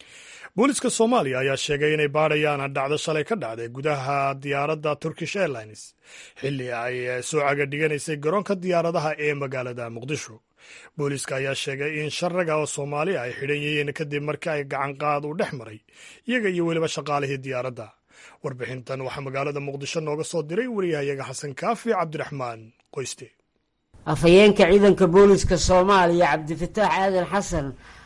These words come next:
Speaker 2: ayaa mar uu maanta warbaahinta magaalada Muqdisho kula hadlayay waxa uu carabka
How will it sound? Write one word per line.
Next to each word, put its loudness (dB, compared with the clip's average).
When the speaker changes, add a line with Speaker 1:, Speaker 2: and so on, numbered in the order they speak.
Speaker 2:
ayaa 4
mar 4
uu 6
maanta 2
warbaahinta 4
magaalada 4
Muqdisho -2
kula 2
hadlayay 4
waxa 4
uu 2
carabka 0